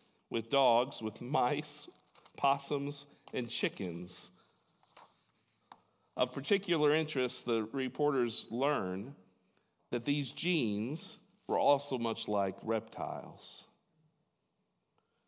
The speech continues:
You know, I'm convinced that Christians are the platypi of the world. Come on. We just don't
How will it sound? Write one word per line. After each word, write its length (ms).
You 120
know, 140
I'm 220
convinced 880
that 220
Christians 640
are 100
the 100
platypi 800
of 160
the 100
world. 480
Come 180
on. 280
We 120
just 320
don't 340